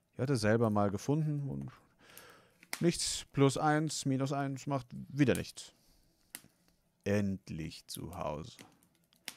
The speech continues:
Den ganzen Tag hatte ich mich darauf gefreut, mit meinem Bier vor der Glotze zu liegen. Doch als es soweit war, brachte ich es nicht die erwartete Befriedigung.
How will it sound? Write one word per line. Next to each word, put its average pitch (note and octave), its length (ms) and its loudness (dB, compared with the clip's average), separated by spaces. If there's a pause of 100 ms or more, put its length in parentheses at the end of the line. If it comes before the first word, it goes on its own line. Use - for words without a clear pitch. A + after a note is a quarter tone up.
(120)
Den D3 260 -2
ganzen D3 560 6
Tag B2+ 460 4 (420)
hatte C#3+ 220 2
ich B2+ 60 4
mich B2+ 100 4
darauf A#2+ 300 6
gefreut, G2+ 500 2
mit F#2 140 -4
meinem E2 240 -4 (100)
Bier E3+ 220 4
vor A2+ 140 2
der G#2 100 4
Glotze G#2+ 400 -2
zu G2+ 120 -2
liegen. F2 360 -2 (420)
Doch A2+ 120 0
als A#2+ 140 0
es A2 120 0
soweit F2+ 260 -2
war, C#3+ 220 4
brachte G#2 420 -2
ich D3+ 60 -6
es D3 220 -10 (640)
nicht A2+ 540 2
die - 80 4
erwartete E3+ 420 2
Befriedigung. F#3 800 0